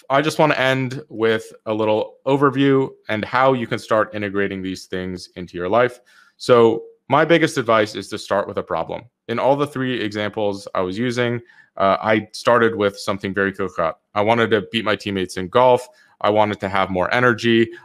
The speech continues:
I wanted to grow my YouTube subscriber base. The second thing is to collect data.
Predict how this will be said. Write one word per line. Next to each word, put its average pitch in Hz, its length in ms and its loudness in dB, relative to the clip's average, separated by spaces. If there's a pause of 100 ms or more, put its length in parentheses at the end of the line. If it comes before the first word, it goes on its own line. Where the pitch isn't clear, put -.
(100)
I 98 480 2 (160)
wanted 110 340 0
to 110 100 -4
grow 101 240 2
my 95 160 2
YouTube 92 360 -6
subscriber - 440 -8
base. - 360 -16 (380)
The 123 100 -4
second 165 300 2
thing 156 300 2
is 110 240 2
to 110 80 -6
collect 98 360 -2
data. 82 340 -4